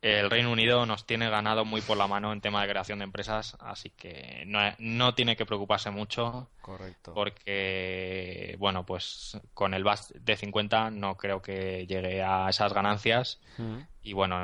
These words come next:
Speaker 1: eh, supongo que ya estará, ya estará <laughs> manos a la obra viendo la demanda que tiene.
Speaker 2: Uf.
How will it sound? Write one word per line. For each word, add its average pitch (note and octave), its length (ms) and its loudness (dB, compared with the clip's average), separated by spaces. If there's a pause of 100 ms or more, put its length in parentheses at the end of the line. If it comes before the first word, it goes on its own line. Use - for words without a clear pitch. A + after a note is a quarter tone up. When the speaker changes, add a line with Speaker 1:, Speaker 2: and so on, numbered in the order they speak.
Speaker 1:
eh, - 600 -16
supongo A2+ 480 6
que A2 160 4
ya G#2+ 100 4
estará, G2+ 880 2 (120)
ya G#2+ 180 -4
estará - 460 -8
<laughs> - 60 -14
manos A2 300 -2
a A2 60 2
la G2 140 4
obra A#2 340 0
viendo G#2 380 -2
la G2+ 160 0
demanda G2+ 340 0
que G2 80 -4
tiene. G#2 340 -6 (220)
Speaker 2:
Uf. C#4+ 280 -12